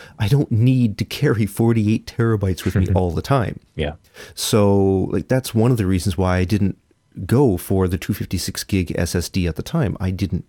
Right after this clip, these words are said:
Speaker 1: need that.
Speaker 2: Right.
Speaker 1: And more than that, I've got my, uh, all of my virtual machines, and I've got three virtual machines that I regularly carry around with me. Those are on U S B sticks, U S B three sticks.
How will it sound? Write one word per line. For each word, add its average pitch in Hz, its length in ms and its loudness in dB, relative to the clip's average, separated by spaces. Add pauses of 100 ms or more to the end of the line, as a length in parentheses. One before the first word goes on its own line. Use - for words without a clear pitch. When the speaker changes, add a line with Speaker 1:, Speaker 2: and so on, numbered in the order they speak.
(100)
Speaker 1:
need 120 460 0
that. 90 300 -4
Speaker 2:
Right. 80 240 -2 (460)
Speaker 1:
And 101 240 2 (160)
more 131 300 2
than 92 180 2
that, 90 260 -4 (140)
I've 98 160 0
got 98 260 0
my, 87 680 0 (180)
uh, 85 220 -2
all 135 200 2
of 123 80 0
my 101 120 2
virtual 104 340 2
machines, 90 680 0 (440)
and 104 100 2
I've 101 160 2
got 95 180 0
three 143 300 0
virtual 110 340 0
machines 98 420 0
that 87 80 0
I 82 60 2
regularly 90 500 0
carry 92 340 0
around 85 260 0
with 131 180 0
me. 95 60 0
Those 170 240 -2
are 208 60 0
on 135 100 2
U 95 180 0
S - 80 -4
B 190 160 -2
sticks, - 400 -8
U 120 140 0
S 120 100 -2
B 110 140 -4
three 101 340 -2
sticks. - 420 -8